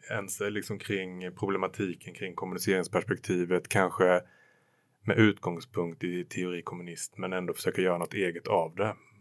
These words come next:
Men, eh, sen kom, ja, sen kom ju Peter att lite grann, alltså, utveckla en kritik av hela det perspektivet och hela den miljön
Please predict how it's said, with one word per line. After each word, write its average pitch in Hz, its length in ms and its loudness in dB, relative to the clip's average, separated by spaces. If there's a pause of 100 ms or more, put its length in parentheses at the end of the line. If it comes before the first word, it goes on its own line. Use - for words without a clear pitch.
Men, 98 500 2
eh, 95 260 4 (1400)
sen 110 200 2
kom, 101 460 6 (100)
ja, 101 240 8
sen 107 160 2
kom 104 240 6
ju 95 280 -2 (440)
Peter 92 400 0
att 92 180 -6 (1080)
lite 104 160 -4
grann, 95 300 -6 (200)
alltså, - 180 -6
utveckla 101 520 6 (240)
en 104 140 0
kritik 120 600 2
av 92 260 0 (220)
hela 104 240 0
det 98 100 0
perspektivet 95 840 -2
och 95 80 -2
hela 98 220 4
den 92 200 0
miljön 90 600 0